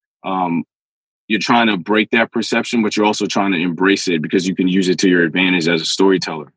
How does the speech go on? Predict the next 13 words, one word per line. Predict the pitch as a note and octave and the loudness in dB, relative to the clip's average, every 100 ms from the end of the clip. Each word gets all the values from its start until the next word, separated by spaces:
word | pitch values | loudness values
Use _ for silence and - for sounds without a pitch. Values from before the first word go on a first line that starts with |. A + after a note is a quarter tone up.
| _ | _
You | G2+ | -2
know | G2 | 0
what | |
I | F2+ | 2
mean? | F#2+ | 2
So, | F2 F2+ F2 D2+ _ _ _ _ _ F2 | 2 0 0 -2 _ _ _ _ _ -2
uh, | F2 E2+ | 0 2
we | G2 | 4
wanted | G#2 A2 G#2+ | 4 4 4
it | G2 | 2
to | G#2 | -2
be | G2 F#2 | -2 -2
global. | F#2 G2+ G2+ G#2+ G#2 G2+ | 0 2 4 4 2 0